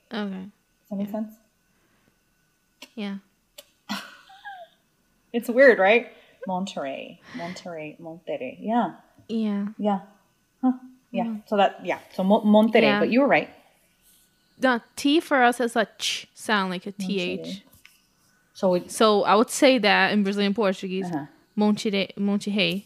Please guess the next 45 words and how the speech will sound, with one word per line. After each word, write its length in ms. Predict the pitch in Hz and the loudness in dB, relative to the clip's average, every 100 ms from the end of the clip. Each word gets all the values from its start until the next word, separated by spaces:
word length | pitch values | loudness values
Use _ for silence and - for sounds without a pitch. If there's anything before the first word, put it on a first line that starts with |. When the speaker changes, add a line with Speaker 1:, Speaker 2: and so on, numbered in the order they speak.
| 196 | -6
Speaker 2:
Oh. 540 | 262 151 294 - - - _ | -4 -4 -6 -8 -10 -18 _
Speaker 1:
And 140 | 202 | 4
the 60 | 233 | 6
R 260 | 226 214 214 | 6 6 4
comes 320 | - 226 - | 0 -2 -2
from, 140 | 226 | 0
like, 220 | 202 190 | 0 0
the, 280 | - 165 160 - | -2 -4 -4 -6
um, 300 | 175 165 165 | -6 -6 -10
throat. 300 | 180 214 190 | -8 0 2
Speaker 2:
Uh-huh. 160 | 180 147 - - - | 2 -2 -8 -20 -8
Speaker 1:
Hey. 160 | 226 180 | -4 -2
Speaker 2:
Monterrey. 600 | 180 - 170 175 156 143 - _ _ _ - | -4 -8 -8 -6 -6 -8 -16 _ _ _ -14
Speaker 1:
So, 320 | - 254 226 | 2 2 2
yeah, 260 | - 320 311 | 2 4 4
it's 120 | - | 2
so, 300 | - - 285 - | -6 -4 -4 -4
like, 460 | - 254 233 208 - _ _ - - - _ _ _ _ _ _ _ _ _ _ | 0 2 2 0 -10 _ _ -18 -18 -18 _ _ _ _ _ _ _ _ _ _
and 80 | 208 | -2
they 60 | 240 | -2
still 460 | - 247 247 240 | 2 2 4 0
come 160 | 226 226 | 0 0
up 140 | 214 214 | 0 0
to 60 | |
me 240 | 202 208 - - | -4 -4 -6 -12
and 100 | 247 | -8
they 100 | 269 | -8
speak 200 | - 339 | -6 -10
Spanish. 680 | - 233 233 247 269 302 - _ | -8 -8 -6 -8 -12 -16 -20 _
Speaker 2:
Yeah. 240 | 190 190 185 151 147 | -8 -6 -4 -6 -8
Speaker 1:
No. 60 | - _ _ _ _ _ _ - | -14 _ _ _ _ _ _ 0
Speaker 2:
I'd 80 | 202 | 2
like 120 | 208 | 2
to 80 | 214 | 0
tell, 220 | 208 208 | 0 2
Speaker 1:
Okay. 200 | 226 226 | 2 -2
Speaker 2:
I'd 140 | 180 185 | -4 0
like 160 | 185 | 0
to 120 | 190 - | 0 -2
ask 300 | 175 - - | -2 -6 -14
Steph 340 | - 165 160 | -4 -4 -4
if 80 | 175 | -10
she 140 | - | -12
speaks 320 | 160 - 147 | -14 -14 -16
Brazilian. 640 | - 170 160 147 143 127 | -6 -4 -4 -6 -6 -8